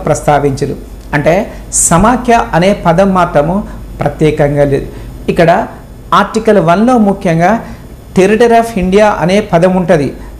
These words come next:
మరియు Union of India అనే పదం ఉంటది. అంటే article one విశిష్టత ఏంటంటే, ఒకటో ఆర్టికల్లో ముఖ్యంగా భారతదేశ నామం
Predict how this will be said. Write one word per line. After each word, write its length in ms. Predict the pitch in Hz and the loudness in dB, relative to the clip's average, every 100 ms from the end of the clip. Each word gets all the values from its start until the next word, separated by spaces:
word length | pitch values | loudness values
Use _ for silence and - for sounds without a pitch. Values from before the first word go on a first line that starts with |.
| - 151 | -2 2
మరియు 300 | 151 165 208 262 - - 147 143 226 | 2 2 0 -2 -10 -8 -2 2 4
Union 240 | 240 240 247 | 4 4 2
of 100 | 247 180 | 2 0
India 220 | 185 220 214 160 | 4 4 2 0
అనే 160 | 180 208 | 0 0
పదం 200 | 170 175 170 | 0 0 0
ఉంటది. 260 | 165 139 120 - - - - 147 | 0 0 -2 -10 -14 -14 -4 0
అంటే 180 | 156 196 - - - - - 165 | 2 0 -2 -10 -16 -12 -2 0
article 380 | 202 214 220 190 151 | 2 0 2 2 2
one 140 | 208 202 | 2 2
విశిష్టత 480 | 190 214 - 202 180 | 2 2 0 0 0
ఏంటంటే, 320 | 165 143 160 220 - - - - 180 | 2 2 2 0 -4 -14 -18 -4 0
ఒకటో 260 | 185 233 269 196 | 2 4 4 2
ఆర్టికల్లో 520 | 208 - 220 220 208 202 185 | 0 -2 0 2 4 2 2
ముఖ్యంగా 440 | 180 165 160 185 233 - - - - 127 | 2 0 2 2 0 -6 -16 -16 -10 0
భారతదేశ 560 | 156 175 214 196 190 202 202 175 | 2 4 2 2 0 0 0 2
నామం 280 | 156 190 | 2 4